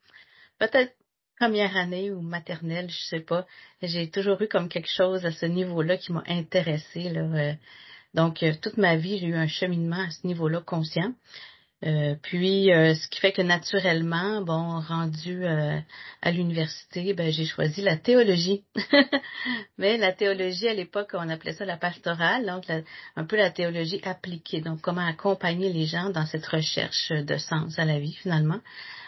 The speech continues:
Euh, à l'époque, ça se faisait dans l'univers, euh, catholique, parce que c'était, euh, dans ces années-là, ce qui était, euh, présent.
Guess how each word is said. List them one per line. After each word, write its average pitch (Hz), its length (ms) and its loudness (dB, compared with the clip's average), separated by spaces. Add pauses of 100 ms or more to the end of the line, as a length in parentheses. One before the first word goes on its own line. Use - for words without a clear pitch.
(140)
Euh, 147 320 0 (260)
à 180 80 0
l'époque, 165 320 4
ça 160 140 -4
se - 100 -10
faisait 160 300 -4
dans 165 100 -2
l'univers, 156 680 0
euh, 139 380 -4
catholique, 156 580 -2
parce - 200 -8
que - 120 -10
c'était, 139 520 -6
euh, 139 60 -12 (500)
dans 160 100 0
ces 165 240 0
années-là, 156 400 4
ce - 100 -6
qui 165 140 -2
était, 160 440 2
euh, - 0 -
présent. 165 420 2